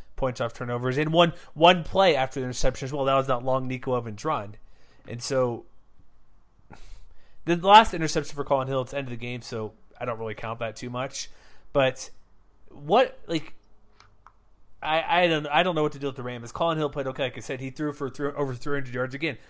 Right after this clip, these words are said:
quarterback's not really the issue in this team. It's running the ball, protecting the quarterback, and, like, they have a terrible defense. And like I said, they can't, they can't get rid of Mike Bobo. He has a buyout of eight million dollars. And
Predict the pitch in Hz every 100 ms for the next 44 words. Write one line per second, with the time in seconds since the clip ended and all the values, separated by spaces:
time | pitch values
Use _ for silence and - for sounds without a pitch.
0 | - - 180 175 170 - 160 147 156 139
1 | 143 160 143 156 - 165 190 190 - -
2 | - - - 143 131 - - - - -
3 | - - - 127 139 160 156 156 165 156
4 | - - _ _ _ - - - 147 139
5 | 147 143 156 139 139 131 135 - - -
6 | - - - 127 127 127 131 131 131 131
7 | 127 120 139 131 123 143 120 - - 156
8 | 151 - - 151 143 233 143 - 208 -
9 | 170 - 208 175 170 196 156 147 165 226
10 | 190 208 208 190 196 185 180 196 190 190
11 | 190 196 190 208 214 - - - - -
12 | 180 240 214